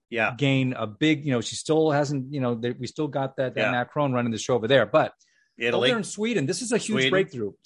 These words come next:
Speaker 1: Yeah.
Speaker 2: Sweden is known as one of the more, what would you
Speaker 1: Liberal.
Speaker 2: call it? Uh, socialist
Speaker 1: Liberal.
Speaker 2: left
Speaker 1: Yeah.
Speaker 2: wing. <laughs> Yeah.
Speaker 1: Yeah.
Speaker 2: That's a, a polite way of saying it. And they had hired this, uh, nutbag a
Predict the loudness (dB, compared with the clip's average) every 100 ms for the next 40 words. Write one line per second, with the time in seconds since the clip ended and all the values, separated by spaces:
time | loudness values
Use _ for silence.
0 | 0 0 2 -2 -4 -4 -4 0 -2 -4
1 | -12 -8 -4 -2 -2 -2 -2 0 2 0
2 | -4 _ _ _ _ _ -4 0 2 4
3 | 4 4 0 0 0 -2 -4 -2 0 2
4 | 2 2 2 0 0 -2 -2 -2 -4 -8
5 | -6 -6 -6 -10 -10 -8 -6 -6 -2 -2
6 | 0 -2 -2 -2 -2 0 2 0 -2 -2
7 | -2 0 -4 -8 _ -20 -20 -20 -10 -2
8 | 0 2 0 -4 0 2 2 0 0 0
9 | 0 -2 -2 -4 -6 -6 -2 0 -2 -2
10 | -2 0 -4 -8